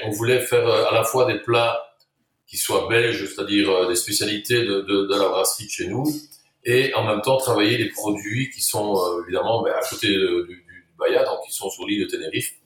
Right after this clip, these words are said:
Donc ça, c'était le but justement de faire une association des deux, sans proposer une cuisine ni italienne ni canarienne, mais une cuisine avec belge, avec, euh, quand je dis belge,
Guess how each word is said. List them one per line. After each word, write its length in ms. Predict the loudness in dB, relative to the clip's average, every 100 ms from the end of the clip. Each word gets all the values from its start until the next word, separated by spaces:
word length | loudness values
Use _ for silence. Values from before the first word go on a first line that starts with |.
| -20
Donc 80 | -8
ça, 60 | -4
c'était 260 | -4 -4
le 100 | -4
but 120 | -4 -6
justement 400 | -6 -4 0 0
de 80 |
faire 140 | 0 0
une 80 | -2
association 520 | -2 -2 -2 -2 -4
des 120 | -4
deux, 320 | -2 0 0 -6 _ _
sans 220 | -2 0
proposer 340 | 2 2 2
une 140 | 0 -2
cuisine 420 | -4 -2 -2 -4 -4
ni 200 | 0 0
italienne 600 | 2 2 4 2 0 -6 _ -6
ni 140 | -4
canarienne, 680 | 0 2 2 2 2 0 -2 -8 _
mais 100 | -4
une 100 | -4
cuisine 320 | -2 -2 2
avec 220 | 2 2 -2 -8 _
belge, 480 | 2 2 4 0 -4 -4
avec, 260 | -4 -2
euh, 140 | -2 0
quand 100 | -2
je 120 | -4
dis 60 | 0
belge, 340 | 2 4 2